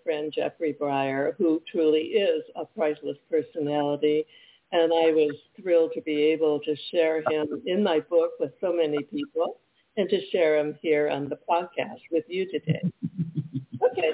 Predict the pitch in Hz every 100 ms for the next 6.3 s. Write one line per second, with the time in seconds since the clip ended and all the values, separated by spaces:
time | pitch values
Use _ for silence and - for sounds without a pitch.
0 | - 165 - - - - 220 226 240 -
1 | _ - 214 - 208 185 160 156 - 160
2 | - 151 - 95 151 151 233 233 254 254
3 | 175 165 190 196 160 151 - 131 269 247
4 | - 277 226 180 185 190 180 175 160 -
5 | - - - _ 226 233 220 196 - 185
6 | 180 165 160